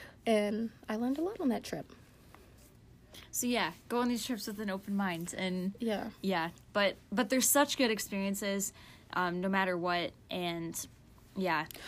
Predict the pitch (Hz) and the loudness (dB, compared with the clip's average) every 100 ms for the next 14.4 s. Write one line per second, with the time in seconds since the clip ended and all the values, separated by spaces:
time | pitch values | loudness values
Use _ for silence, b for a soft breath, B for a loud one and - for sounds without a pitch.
0 | - 196 185 175 170 160 160 151 180 - | 0 2 2 0 -4 -6 -6 -6 -8 0
1 | 226 190 208 - 202 202 208 190 - 185 | 2 4 4 2 0 4 6 4 2 -2
2 | 156 - 196 220 226 208 208 190 185 196 | 0 0 4 6 6 2 2 2 4 2
3 | 175 185 190 196 196 196 - 196 170 175 | 4 6 6 4 2 2 2 4 4 6
4 | 214 185 196 202 208 220 226 190 190 202 | 8 8 8 8 8 8 10 10 10 10
5 | 202 190 196 190 196 - 196 185 - - | 10 10 8 6 4 2 2 2 -2 -2
6 | 196 196 190 190 180 - 208 196 - 196 | 2 4 4 2 2 2 4 4 4 4
7 | 190 190 196 190 - 196 190 185 180 202 | 6 6 6 4 2 0 2 0 -2 -2
8 | - 269 254 247 - 196 190 208 B B | 2 4 4 2 2 4 4 2 B B
9 | B 233 269 277 269 220 196 196 202 202 | B 6 10 12 10 6 4 6 4 2
10 | 202 202 208 196 185 220 214 220 196 - | 0 0 0 0 4 4 4 2 -2 0
11 | 202 180 - 185 185 - 185 180 170 190 | 0 0 2 2 2 2 0 0 0 -2
12 | - 233 214 214 202 202 196 180 - 190 | 2 4 4 2 0 0 2 2 2 2
13 | 196 196 - 214 175 180 185 202 185 196 | 2 2 0 0 2 2 2 2 0 2
14 | 190 185 185 | 4 6 6